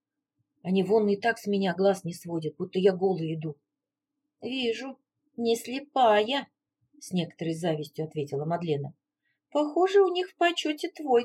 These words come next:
тип женской красоты. А на меня ноль внимания, хоть я действительно практически без одежды». «Так, одни лохмотья». «Тебя возмущает отсутствие внимания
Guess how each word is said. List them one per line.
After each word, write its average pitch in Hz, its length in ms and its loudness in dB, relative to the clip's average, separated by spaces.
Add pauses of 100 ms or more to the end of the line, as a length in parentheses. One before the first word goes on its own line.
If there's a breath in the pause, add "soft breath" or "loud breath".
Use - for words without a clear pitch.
тип 214 240 -8
женской 202 460 -4
красоты. 214 720 -2 (760)
А 247 100 4
на 240 80 2
меня 247 500 0 (360)
ноль 320 400 6
внимания, 262 880 0 (360)
хоть - 380 -2
я 240 220 0
действительно 330 500 -4
практически - 640 -4
без 214 160 -4
одежды». 180 580 0 (960)
«Так, 254 500 -2 (260)
одни 240 300 -4
лохмотья». 196 800 -4 (1500)
«Тебя 240 340 0
возмущает 240 640 -2
отсутствие 214 640 0
внимания 202 720 -4